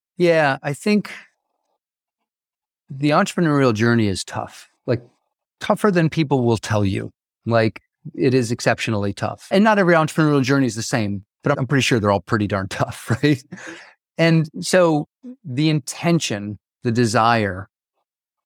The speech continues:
ha-, has to be straight from the beginning. I always knew that I wanted to create something or build something.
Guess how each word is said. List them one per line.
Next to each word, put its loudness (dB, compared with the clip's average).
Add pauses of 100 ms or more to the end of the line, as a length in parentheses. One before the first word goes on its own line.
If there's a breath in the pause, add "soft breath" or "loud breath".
(140)
ha-, -4 (100)
has -4
to 0
be 0
straight -2
from -2
the -2
beginning. -6 (640)
I 2
always 2
knew 2
that 0
I 4
wanted 0
to -4
create -2
something -4
or -4
build -6
something. -4